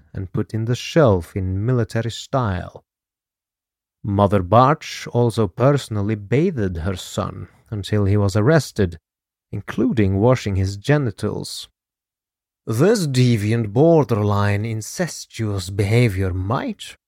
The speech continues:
in addition to his probable impotence, greatly contribute to his extreme criminal acts.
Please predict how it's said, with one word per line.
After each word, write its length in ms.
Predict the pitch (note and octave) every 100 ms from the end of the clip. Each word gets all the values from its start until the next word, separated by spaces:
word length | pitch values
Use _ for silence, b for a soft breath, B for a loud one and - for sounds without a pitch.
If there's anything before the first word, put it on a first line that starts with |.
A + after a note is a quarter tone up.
| _ _ -
in 200 | G2+ A2
addition 480 | E3+ D#3+ C3 D3+ C#3+
to 120 | A2
his 220 | G2+ F#2
probable 580 | - B2 B2 A#2+ A2+ A2+
impotence, 840 | A2+ A2+ - C3 G3 G#3 - - - _ A#2
greatly 580 | A#2+ C#3+ F#3+ D#3 A#2 G#2+
contribute 640 | - A2 B2+ C#3+ A#2+ A2
to 180 | - A2+
his 220 | G#2+ G#2 -
extreme 920 | - - - C3+ D#3+ D#3+ D#3+ D3+ C3+ _
criminal 500 | - A#2+ A2 G#2+ G#2+
acts. 800 | F#2 - _ - - - -